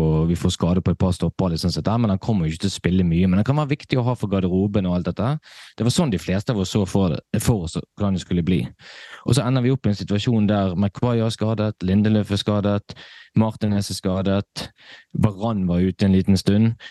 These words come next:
Luke Shaw, som skulle kunne kommet inn og vært en reservestopper, må spille venstreback fordi Tyrell Malacia er skadet, eller Diogo Dalot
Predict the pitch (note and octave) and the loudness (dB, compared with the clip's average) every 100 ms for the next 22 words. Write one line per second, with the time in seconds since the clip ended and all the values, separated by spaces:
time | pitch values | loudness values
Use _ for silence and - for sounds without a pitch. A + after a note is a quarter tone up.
0 | - - G#2 - - C3 F2+ F#2 G#2+ G2 | -6 0 0 0 0 2 2 0 -2 -2
1 | G#2 F#2+ - F#2+ F2+ F#2+ A#2 G#2+ F#2 G2 | -2 -2 0 0 0 0 2 2 2 0
2 | - F#2 F#2 B2 G#2+ F2 - F2+ - F2+ | -2 -2 0 -2 -2 -2 -2 -4 -2 -2
3 | G2 A#2+ A#2+ G#2+ F2 - F#2+ F#2 G2+ - | 2 2 4 2 0 -2 -2 0 -2 -2
4 | F2 F2 - G#2 G2 F#2+ F2+ F#2+ G#2+ G2 | -2 -2 0 0 0 2 2 4 2 0
5 | F2+ E2+ - F2+ F2 G2 A2 - - G2+ | 0 0 0 -2 0 0 -2 -4 -2 -2
6 | F2 F#2+ F#2+ F#2+ F#2 G2 G#2+ | 0 0 0 0 2 2 2